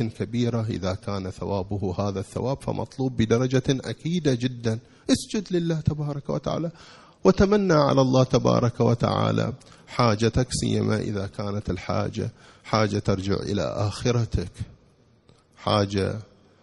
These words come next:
ترفعها إلى الله تبارك وتعالى من المغفرة والرضوان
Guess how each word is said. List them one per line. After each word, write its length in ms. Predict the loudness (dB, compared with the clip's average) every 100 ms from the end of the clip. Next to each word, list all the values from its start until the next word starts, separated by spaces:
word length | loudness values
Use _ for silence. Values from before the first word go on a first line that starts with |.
| _ _ -6
ترفعها 640 | -4 0 0 0 0 -2
إلى 200 | -2 -4
الله 240 | -2 -2
تبارك 540 | -2 -4 -4 -4 -6 -4
وتعالى 600 | -6 -4 -4 -4 -6 -6
من 160 | -6
المغفرة 760 | -8 -6 -8 -8 -8 -6 -8 -12 _ _ _ _ _ -8
والرضوان 800 | -6 -6 -4 -2 -2 -2 -8